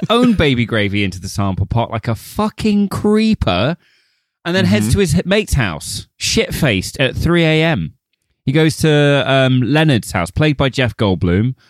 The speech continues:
Speaker 2: who
Speaker 1: Goldblum.
Speaker 2: we'll get to later, but is, should be ashamed
Speaker 1: Mm.
Speaker 2: for being anywhere in this film. Um,
Speaker 1: Mm.
Speaker 2: he gets to Jeff Goldblum's house, uh, but can't remember what he's done.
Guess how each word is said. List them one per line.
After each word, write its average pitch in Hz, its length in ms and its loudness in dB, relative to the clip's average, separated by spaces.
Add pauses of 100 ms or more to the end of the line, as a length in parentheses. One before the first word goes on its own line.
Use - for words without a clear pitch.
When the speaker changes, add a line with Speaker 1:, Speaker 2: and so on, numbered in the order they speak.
(140)
Speaker 2:
who 104 380 4
Speaker 1:
Goldblum. 123 600 4
Speaker 2:
we'll 113 100 4
get 107 260 -2
to 107 140 2
later, 92 260 0
but 78 200 -2
is, 92 280 -2
should - 240 -2
be 90 120 0
ashamed 95 460 0
Speaker 1:
Mm. - 100 -14
Speaker 2:
for 98 60 -8
being 90 220 0
anywhere 87 280 0
in 92 140 2
this 87 180 -6
film. 82 260 -2 (600)
Um, 110 380 0
Speaker 1:
Mm. 98 240 -2 (200)
Speaker 2:
he 139 100 -2
gets 180 260 0
to 139 420 4
Jeff 135 280 0
Goldblum's 120 380 2
house, 107 340 2
uh, 90 60 -4
but 90 180 0
can't 95 220 0
remember 85 200 -2
what 76 120 -2
he's 82 120 -6
done. 67 220 -10